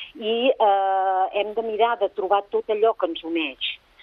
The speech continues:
no?, per anar avançant, i per això és necessari fer aquest camí, doncs, de, de bus-, cercant punts de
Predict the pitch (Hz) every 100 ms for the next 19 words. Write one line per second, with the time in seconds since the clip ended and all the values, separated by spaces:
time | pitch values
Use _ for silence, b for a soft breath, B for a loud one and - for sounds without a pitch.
0 | b _ 262 269 185 175 180 175 160 -
1 | 196 185 170 190 180 170 226 220 240 -
2 | 170 - 196 170 - 160 175 - 196 190
3 | 214 196 - B B _ 170 165 165 175
4 | 156 170 160 156 151 - 156 156 147 165
5 | - - 165 208 190 - 202 180